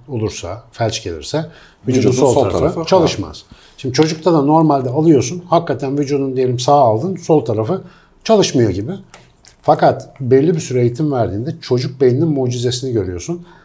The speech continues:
Speaker 1: Var olan yarı küre diğerinin de işlevini devralıyor, bağlantıları organize ediyor ve vücudun iki tarafını hemen hemen denk düzeyde kullanma yetkinliğine erişebiliyor. Bir erişkinde bu operasyonu yaparsan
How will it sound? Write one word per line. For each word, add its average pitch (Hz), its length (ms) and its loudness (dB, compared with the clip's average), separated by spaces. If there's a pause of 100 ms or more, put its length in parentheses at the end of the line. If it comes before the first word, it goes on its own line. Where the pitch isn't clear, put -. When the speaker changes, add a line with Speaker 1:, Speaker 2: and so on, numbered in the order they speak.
(320)
Speaker 1:
Var 151 260 6
olan 120 340 4
yarı 131 280 4
küre 170 280 -2 (300)
diğerinin 170 540 4
de 131 80 4
işlevini 110 500 -2
devralıyor, 135 580 -2
bağlantıları 135 580 2
organize 143 460 -2
ediyor 160 260 -4 (500)
ve 147 140 0
vücudun 175 360 2
iki 165 200 -4
tarafını 143 440 -2
hemen 175 360 0
hemen 156 340 -2
denk 165 220 2
düzeyde 127 400 -2
kullanma 139 600 -4 (260)
yetkinliğine 131 680 -2
erişebiliyor. 95 560 -6 (400)
Bir 160 140 6
erişkinde 151 440 0
bu 131 80 2
operasyonu 107 500 -4
yaparsan 98 540 -10